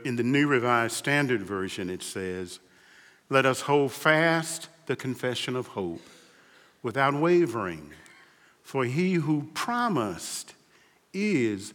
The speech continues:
faithful." Lord, let it be so. Amen. The pop singer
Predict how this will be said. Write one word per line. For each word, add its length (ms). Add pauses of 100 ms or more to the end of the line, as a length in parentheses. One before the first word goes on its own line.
(140)
faithful." 680 (920)
Lord, 520 (400)
let 400 (120)
it 360
be 300
so. 600 (920)
Amen. 480 (2000)
The 100
pop 280
singer 560